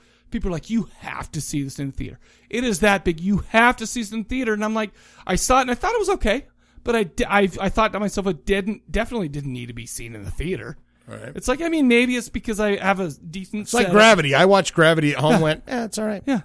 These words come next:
Speaker 2: I
Speaker 1: Yeah, exactly. Well, well, and that, that brings up the question of the episode. I got to thinking, what was the last movie that I wish I saw in the theater? And I'm gonna be straight up right now. There's not one movie that I can think about right now that I felt like I had to see in the theater.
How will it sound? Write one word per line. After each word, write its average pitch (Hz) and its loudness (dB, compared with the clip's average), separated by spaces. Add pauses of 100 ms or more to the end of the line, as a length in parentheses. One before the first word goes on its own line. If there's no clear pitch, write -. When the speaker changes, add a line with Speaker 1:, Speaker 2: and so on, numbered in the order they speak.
(120)
Speaker 2:
I 147 -6 (480)
Speaker 1:
Yeah, 285 4
exactly. 269 2
Well, 240 2
well, 214 4
and 214 0
that, 240 4
that 240 2
brings 226 -2
up 214 -2
the 190 -6
question 196 -2
of 180 2
the 220 2
episode. 170 -6
I 147 -8
got 202 0
to 202 -12
thinking, 233 -6 (340)
what 220 4
was 240 2
the 233 2
last 214 -2
movie 233 0
that 180 -4
I 170 -2
wish 175 0
I 170 -2
saw 254 -4
in 226 -4
the 139 -8
theater? 120 -6 (140)
And 226 0
I'm 269 2
gonna 269 0
be 220 0
straight 202 -4
up 202 -2
right 185 -2
now. 165 -4 (320)
There's 202 0
not 190 0
one 220 0
movie 233 0
that 165 -2
I 160 -2
can 160 -8
think 208 -4
about 135 -4
right 180 -2
now 185 -2 (640)
that 160 -2
I 160 2
felt 208 0
like 156 -8
I 135 -4
had 143 -8
to 139 -8
see - -6
in 123 -4
the 131 -6
theater. 127 -10